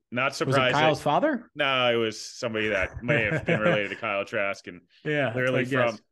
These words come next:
Speaker 1: clearly from, uh,
Speaker 2: University of
Speaker 1: th-,
Speaker 2: Florida
Speaker 1: fr-,
Speaker 2: grad.
Speaker 1: yeah,
Speaker 2: Yeah.
Speaker 1: clearly a Florida grad. And he also said
Speaker 2: All right.
Speaker 1: Steve Spurrier is better than Saban. So that guy's a legend.
Speaker 2: All right.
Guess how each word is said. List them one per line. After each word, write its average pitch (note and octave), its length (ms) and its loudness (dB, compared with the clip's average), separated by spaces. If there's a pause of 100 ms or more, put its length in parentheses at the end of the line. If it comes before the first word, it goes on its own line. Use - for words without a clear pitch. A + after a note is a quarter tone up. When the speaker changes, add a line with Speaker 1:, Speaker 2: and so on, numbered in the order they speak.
(120)
Speaker 1:
clearly A#2 380 -2
from, G2 520 -6
uh, E2+ 300 -2 (320)
Speaker 2:
University B2+ 480 -6
of A2+ 40 -2
Speaker 1:
th-, D#3 120 2
Speaker 2:
Florida B2+ 200 0
Speaker 1:
fr-, - 60 -2
Speaker 2:
grad. A2+ 420 2 (120)
Speaker 1:
yeah, A2 60 -10
Speaker 2:
Yeah. A2 40 -8
Speaker 1:
clearly B2+ 320 0
a A2 40 0
Florida G#2+ 320 -2
grad. F#2+ 340 -2
And F2+ 180 -16
he A2+ 100 -4
also A2+ 180 -2
said C3 120 -4
Speaker 2:
All C3 60 -4
right. A#2 100 -2
Speaker 1:
Steve G#2 160 -8
Spurrier F#2+ 440 0
is F2 120 -8
better E2+ 260 -4
than D#2+ 140 -8
Saban. D#2 400 -8
So F#2 220 -2 (340)
that D3 160 2
guy's C3+ 260 2
a B2 60 0
legend. G#2+ 340 0
Speaker 2:
All C#3 80 0
right. A2+ 60 -4